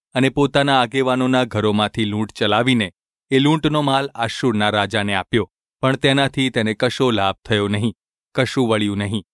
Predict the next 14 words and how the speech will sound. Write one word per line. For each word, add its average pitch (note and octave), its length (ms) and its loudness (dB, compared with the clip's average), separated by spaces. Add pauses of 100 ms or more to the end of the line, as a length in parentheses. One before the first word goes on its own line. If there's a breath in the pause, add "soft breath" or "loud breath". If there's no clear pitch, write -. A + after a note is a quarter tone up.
(280)
અતિ C#3 240 0
સંકટના C#3 720 0
આ A2+ 220 0
સમયે A2 500 -2 (240)
રાજા A#2+ 360 0
આહાઝ A#2+ 500 0
યહોવાની A2+ 440 0
વિરુદ્ધ A2+ 340 0 (300)
વધુ C3 300 2
અને A#2 200 4
વધુ G#2 280 -2
પાપ G2+ 400 0
કરતો G#2+ 300 -2
ગયો. G2+ 240 -4